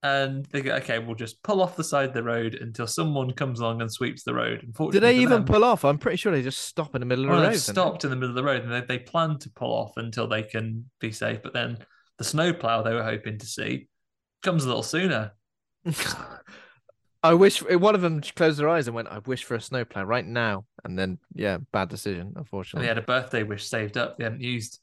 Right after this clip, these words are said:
Speaker 1: and then it
Speaker 2: <laughs>
Speaker 1: manifested it like Noel Edmonds and helicopters.
Speaker 2: Uh.
Speaker 1: Manifests it straight away, and they get, they get snowplowed.
Speaker 2: They get absolutely snowplowed to death. Well,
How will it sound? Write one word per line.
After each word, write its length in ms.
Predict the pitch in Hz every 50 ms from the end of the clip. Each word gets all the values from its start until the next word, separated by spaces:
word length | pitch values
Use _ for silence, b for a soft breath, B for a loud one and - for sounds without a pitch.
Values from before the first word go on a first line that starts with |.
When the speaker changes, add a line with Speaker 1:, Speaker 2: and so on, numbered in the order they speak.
| _ _ _ _ _ _ _ _ _
Speaker 1:
and 160 | - - 117 117
then 120 | 117 117
it 1400 | - - _ - 147 - - - _ _ _ _ _ - 160 - _ - 170 - _ - 175 - - _ - 160 - _
Speaker 2:
<laughs> 100 | _ -
Speaker 1:
manifested 720 | 131 131 131 135 147 135 - 143 127 - - - 110 113
it 120 | - -
like 160 | - - 127
Noel 220 | 127 127 123 120 127
Edmonds 420 | 127 127 123 110 110 107 - -
and 80 | 117 113
helicopters. 720 | 120 123 123 127 - 117 107 107 92 80 78 78 - -
Speaker 2:
Uh. 160 | 110 - 143 - _ _ _ _ _ _ _ -
Speaker 1:
Manifests 560 | 147 143 143 131 - 135 123 - - - 131
it 120 | 127 - 143
straight 300 | - - - 151 139 -
away, 340 | 117 117 117 117 113 113 113
and 140 | 117 120 120
they 120 | 123 123
get, 260 | 117 127 123 - - - -
they 80 | 151
get 140 | 147 147 147
snowplowed. 640 | - - 147 147 180 170 - 120 107 110 110 110 - _ _ _ _ _ _ _ _ _ _ _ _ _ _ _ _ _ _ _ -
Speaker 2:
They 100 | 117 107
get 180 | 110 - - -
absolutely 880 | 131 131 - - - - - 117 110 107 101 - 82 92 95 98 98 - _ _ _ _ _ _ _ _ _ _ _ _ _ -
snowplowed 960 | - - - - 113 104 101 104 101 - 107 98 90 90 92 92 - - - _ _ _ _ _ _ _ _ _ _ _ -
to 120 | - 110
death. 540 | - - 101 90 82 82 - - - - - _ _ -
Well, 300 | 120 110 92 80 -